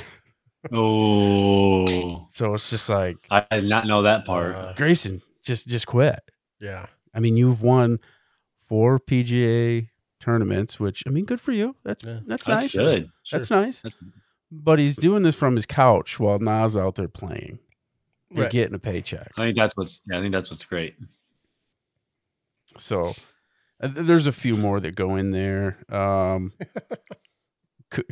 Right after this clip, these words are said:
Speaker 1: uh, Koepka jumped in on this because Grayson, or the Grayson guy tried to tag Koepka and said that Taylor Gooch, who was playing with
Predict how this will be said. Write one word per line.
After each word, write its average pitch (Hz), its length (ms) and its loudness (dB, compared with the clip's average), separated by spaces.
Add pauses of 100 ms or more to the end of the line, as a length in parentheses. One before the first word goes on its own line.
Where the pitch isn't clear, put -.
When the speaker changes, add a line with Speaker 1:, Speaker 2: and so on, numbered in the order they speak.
(100)
Speaker 1:
uh, 107 280 4
Koepka 139 420 2
jumped 120 320 0
in 113 80 0
on 117 160 2
this 113 180 0
because 98 720 -2
Grayson, 107 560 -2
or 101 280 -6 (120)
the 101 80 -10
Grayson 110 460 0
guy 101 220 2
tried 95 380 -2
to 92 120 -4
tag 98 480 -2
Koepka 104 520 -2 (520)
and 101 100 -8
said 95 360 -4
that 92 240 -2 (680)
Taylor 120 260 2
Gooch, 110 420 0
who 104 100 -4
was 95 120 -4
playing 101 460 -4
with 120 420 0